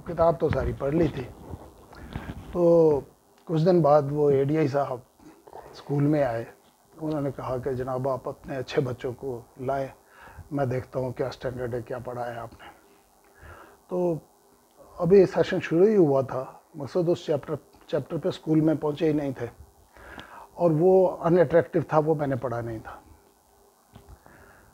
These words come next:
तो वो, उन्होंने आके मुझे ये, वो paper दिया। तो जा-, सारे paper, अ, जो चैप्टर्स मैंने पढ़े हुए थे,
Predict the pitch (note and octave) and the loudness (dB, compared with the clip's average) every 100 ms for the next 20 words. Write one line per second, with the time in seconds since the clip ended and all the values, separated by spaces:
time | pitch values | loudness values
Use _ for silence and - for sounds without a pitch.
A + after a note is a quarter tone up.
0 | - _ _ E3+ D#3 F3 F#3 F3+ E3+ D#3+ | -20 _ _ 0 2 6 6 8 8 6
1 | C#3+ B2+ _ _ _ _ _ - - - | 4 -2 _ _ _ _ _ -12 -12 -14
2 | - _ _ _ _ _ _ _ - - | -20 _ _ _ _ _ _ _ -20 -20
3 | - _ - D#3 F3+ E3+ D#3+ D3 B2+ A2+ | -20 _ 0 4 6 6 6 4 0 -6
4 | - _ _ - _ _ - C#3 C3+ D3 | -14 _ _ -20 _ _ -12 -8 -4 -2
5 | C3+ A#2+ A#2+ A2+ A2 - - - - _ | -2 -2 -2 -4 -6 -14 -20 -20 -20 _
6 | _ _ _ - C#3 C#3 C3+ B2 A2+ - | _ _ _ -10 0 2 4 2 -2 -12
7 | _ _ _ _ _ - - - D#3 C3+ | _ _ _ _ _ -20 -16 -4 0 0
8 | A#2 - F3 D#3+ F#3 D#3+ D#3+ C3+ - _ | -2 -4 -2 2 2 4 4 2 -2 _
9 | _ _ - - - F#3 E3 D#3+ E3 - | _ _ -20 -20 -8 0 4 6 4 4
10 | E3 E3+ E3+ E3+ F#3 F3 D#3+ D3 C#3+ C#3 | 6 6 2 -2 0 0 0 0 0 0
11 | C3 C3+ C#3 C#3+ C3 - - E3+ F3 D#3+ | 0 0 0 0 -2 -8 0 0 2 0
12 | E3+ E3 D3+ D#3 F3 F3 C#3+ A#2+ | 0 0 0 2 6 6 4 0